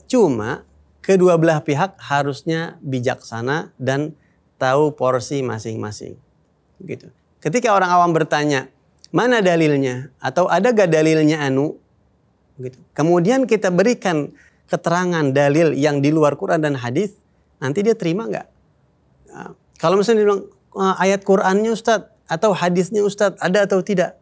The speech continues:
Nah, sekarang kamu ngerti nggak apa itu dalil misalnya? Masalahnya orang awam ini tidak semuanya paham, kembali tidak semuanya paham tentang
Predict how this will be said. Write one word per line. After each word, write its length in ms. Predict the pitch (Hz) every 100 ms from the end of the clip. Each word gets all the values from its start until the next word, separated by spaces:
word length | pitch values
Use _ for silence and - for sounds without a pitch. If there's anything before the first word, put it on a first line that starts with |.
| _ _ _ _ _ _
Nah, 160 | 156
sekarang 320 | - 156 202 196
kamu 240 | 214 233
ngerti 240 | 208 208
nggak 180 | 202 180 151
apa 160 | 151 156
itu 220 | 147 139
dalil 400 | 139 147 131 110
misalnya? 340 | 107 - 104 _ _ _ _ _ _ _ _ _ -
Masalahnya 720 | 143 139 135 135 208 247 -
orang 260 | 151 147 143
awam 360 | - 143 143 -
ini 340 | 139 233 240 - _ _ _ - _ _ _ _ -
tidak 340 | 160 160 160
semuanya 480 | 147 135 120 139 175
paham, 380 | 143 131 208 202
kembali 320 | 143 151 190
tidak 260 | 156 147
semuanya 320 | 147 135 143 151
paham 300 | 139 165 175
tentang 340 | 147 180